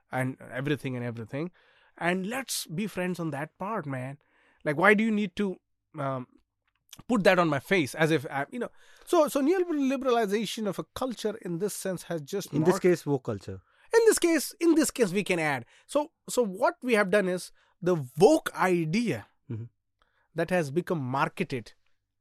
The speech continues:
Speaker 1: and in, in, in, and ushering through the capitalist enterprise that we have, it is then to create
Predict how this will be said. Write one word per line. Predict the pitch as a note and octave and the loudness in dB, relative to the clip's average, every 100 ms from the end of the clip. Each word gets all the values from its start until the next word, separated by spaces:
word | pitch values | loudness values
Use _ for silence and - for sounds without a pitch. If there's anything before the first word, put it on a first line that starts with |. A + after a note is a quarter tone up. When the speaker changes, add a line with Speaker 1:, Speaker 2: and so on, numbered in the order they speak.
| _ _ _ _ - | _ _ _ _ -8
Speaker 1:
and | C#3+ D#3 | -8 -6
in, | F3 | -8
in, | D#3+ D#3 | -6 -6
in, | D3 C#3 C#3+ | -6 -8 -6
and | C#3+ A#2+ | -8 -2
ushering | D#3 - C4+ B3 A3 | 0 4 4 4 -4
through | A3 F3+ | -4 -6
the | - | -4
capitalist | E3+ E3+ F3+ F3+ D3+ | -2 -2 -2 -2 -2
enterprise | C#3 C#3 C3+ C3+ B2+ | -4 -4 -4 -4 -4
that | B2 - | -6 -10
we | G#2 | -16
have, | G2 C#3+ D3+ A#2+ - _ _ _ _ _ | -4 0 2 0 -8 _ _ _ _ _
it | F#3+ D4 | 0 2
is | C#4+ - | 0 2
then | G3+ B3 | 2 2
to | A3+ B3 - | -2 -10 -10
create | - A3+ C4 | -8 -2 -2